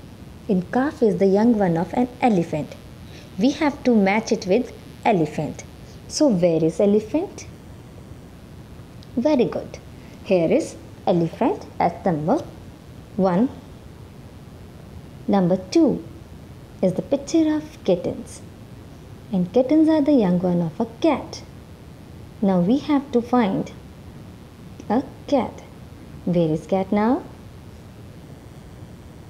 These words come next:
Yes, number two.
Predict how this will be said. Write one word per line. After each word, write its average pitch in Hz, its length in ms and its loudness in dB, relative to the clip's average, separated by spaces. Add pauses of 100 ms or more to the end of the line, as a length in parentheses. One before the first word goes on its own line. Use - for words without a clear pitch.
(640)
Yes, 269 580 2 (340)
number 180 340 2 (120)
two. 311 260 4